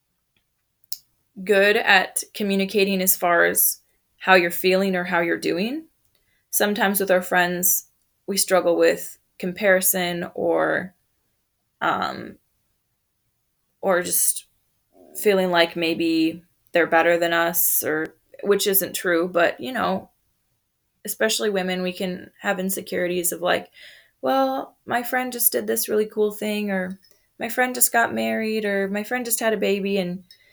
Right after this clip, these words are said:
and learning how to rejoice with them in that and not view it as competition or jealousy, um, surrendering those thoughts and those things to, to God and saying, "You know, I love my friend. I don't want to feel that way towards her,"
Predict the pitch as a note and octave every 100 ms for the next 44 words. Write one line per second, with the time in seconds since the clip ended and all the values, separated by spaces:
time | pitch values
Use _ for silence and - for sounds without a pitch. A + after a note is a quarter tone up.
0 | _ _ _ - G#3 G#3+ G#3 G3 - -
1 | G3+ A#3 B3+ B3+ A3+ A3 F#3+ F3+ - -
2 | G#3 G3+ G3 C4 - - - D3+ - -
3 | C#3 - F3+ F#3 F#3 F#3+ - _ _ _
4 | _ _ _ _ _ _ - G3 G#3 F#3
5 | - G3 F#3+ - G3 - G3 F3 F3 F3+
6 | F3+ F3+ - - E3+ F3+ _ _ _ _
7 | G3 F#3 F3+ G3+ - G3+ G#3 G#3+ G#3 F#3+
8 | F3+ F3+ - F#3+ - - F#3 F3+ F3+ -
9 | F3+ F3+ F3+ - F#3+ - _ _ - -
10 | F3+ - F#3 F#3 F3 F3 F3 F3+ F3+ G#3
11 | B3 A#3 - A#3 B3+ A#3+ A3 F#3 F#3 F#3
12 | F3 F#3+ G#3 A#3 - G3 F#3+ G3 G#3+ F#3+
13 | - F3 F3 E3+ E3+ - - G3